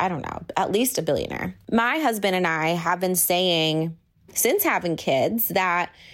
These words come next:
we wanna actually just give them the choice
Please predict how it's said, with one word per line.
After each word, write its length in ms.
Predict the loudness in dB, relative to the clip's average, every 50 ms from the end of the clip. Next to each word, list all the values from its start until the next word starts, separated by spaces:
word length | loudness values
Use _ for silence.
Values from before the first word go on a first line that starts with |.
| -20 -8 _
we 240 | 0 2 2 4 4
wanna 260 | 4 4 2 2 2 0
actually 280 | 0 0 0 0 2 2
just 240 | 2 0 0 -2 0
give 240 | 0 0 0 2
them 180 | 0 0 2 2
the 80 | 2 0
choice 760 | 0 0 0 2 2 2 2 0 0 -2 -2 -2 -2 -4